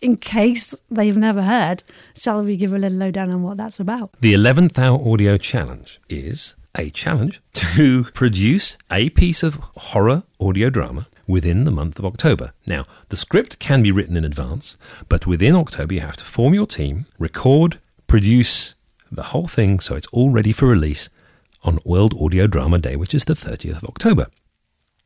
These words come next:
Speaker 2: The fun part, or the even more fun part, is you're supposed to work with other teams that you're not used to working with, different people. It's the whole idea is to mix and meld the wonderful audio drama community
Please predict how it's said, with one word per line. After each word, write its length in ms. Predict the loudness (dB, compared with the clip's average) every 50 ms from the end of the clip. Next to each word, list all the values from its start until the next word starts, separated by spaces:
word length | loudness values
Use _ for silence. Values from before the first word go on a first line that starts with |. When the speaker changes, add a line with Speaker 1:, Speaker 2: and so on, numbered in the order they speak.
| _ _
Speaker 2:
The 60 | -14 -14
fun 320 | -12 -4 0 2 2 2
part, 440 | 0 -2 -14 -14 -16 -14 -16 -16 -18 _ _ _ _ -8
or 140 | -6 -6
the 160 | -4 -4 -2 0
even 180 | 0 0 2
more 140 | 0 0 -2
fun 220 | -2 -4 -8 -8
part, 240 | -8 -10 -12 -8 -6
is 80 | -4 -2
you're 80 | 0 -2
supposed 300 | 0 0 0 -2 0 -2
to 60 | -4
work 320 | -4 -2 -4 -4 -4 -2 -4
with 120 | -4 -4 _ _ _ _ _ _ _ _ _ -8 -8
other 200 | -8 -6 -6 -6
teams 320 | -6 -4 -4 -4 -4 -4
that 100 | -4 -2
you're 120 | 2 2
not 300 | 2 2 2 -2 -6 -4
used 180 | -4 -2 -2 -2
to 40 | 0
working 340 | 0 2 0 2 2 2 2
with, 260 | 4 2 0 -4 -6 -4
different 340 | -4 -4 -4 -4 -8 -4
people. 320 | -2 -2 -2 -2 -6 -10 -10
It's 140 | -6 -6 -6
the 80 | -6 -2
whole 240 | 0 0 2 4 4
idea 180 | 6 6 4
is 60 | 4 4
to 100 | 2 0
mix 380 | 2 2 0 0 -2 -2 -2 0
and 240 | 2 2 4 4
meld 260 | 4 4 4 2 2 0
the 60 | 0
wonderful 440 | 2 4 4 4 2 2 2 2 2
audio 200 | 4 4 2 4
drama 240 | 4 2 2 2
community 520 | 2 2 2 4 4 2 2 0 0 0